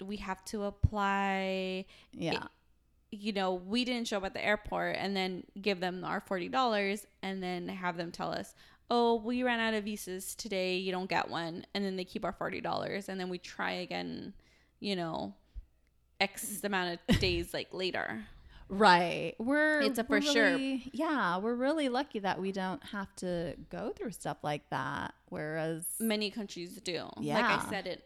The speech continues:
Speaker 1: um, just, I, I'm, I'm only using Mexico in it as an example because I have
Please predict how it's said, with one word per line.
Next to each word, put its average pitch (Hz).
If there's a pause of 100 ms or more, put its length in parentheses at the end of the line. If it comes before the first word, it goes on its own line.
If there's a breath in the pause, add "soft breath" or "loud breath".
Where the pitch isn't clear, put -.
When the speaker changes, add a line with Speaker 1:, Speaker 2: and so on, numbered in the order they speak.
(120)
Speaker 1:
um, 190 (400)
just, 220
I, 202 (100)
I'm, 196 (120)
I'm 190
only 208
using 196
Mexico -
in 185
it 185
as 196
an 185
example 185
because 185
I -
have 170